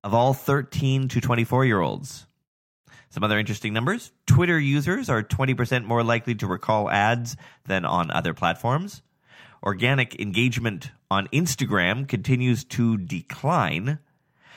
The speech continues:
And sixty percent of Instagram users check in on that app's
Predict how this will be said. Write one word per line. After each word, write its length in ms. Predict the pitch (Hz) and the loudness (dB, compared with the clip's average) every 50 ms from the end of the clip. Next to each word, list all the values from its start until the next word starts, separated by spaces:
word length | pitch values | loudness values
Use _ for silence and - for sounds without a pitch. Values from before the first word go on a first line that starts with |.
| - - - - - - | -20 -20 -20 -18 -8 -2
And 240 | 117 123 131 131 123 | 0 0 2 0 0
sixty 400 | 127 - - 214 - - - 135 | -2 -4 -8 -8 -8 -8 -8 -6
percent 540 | 123 - - - - 214 185 107 - - - - - | -2 -2 -2 0 0 0 0 0 -2 -6 -10 -6 -4
of 80 | 107 | -2
Instagram 500 | 107 123 123 - - 104 123 123 120 113 | -2 -4 -4 -4 -4 0 0 0 0 0
users 380 | 113 120 117 120 123 123 - - | 0 0 0 2 0 0 -2 -4
check 320 | - - - 156 151 - | -6 -2 -2 -2 0 0
in 160 | 165 170 165 | -2 0 0
on 160 | 147 127 120 123 | 2 2 2 2
that 180 | 135 147 156 - | 2 0 0 0
app's 400 | 123 127 135 135 - - - | 0 0 0 0 -4 -8 -12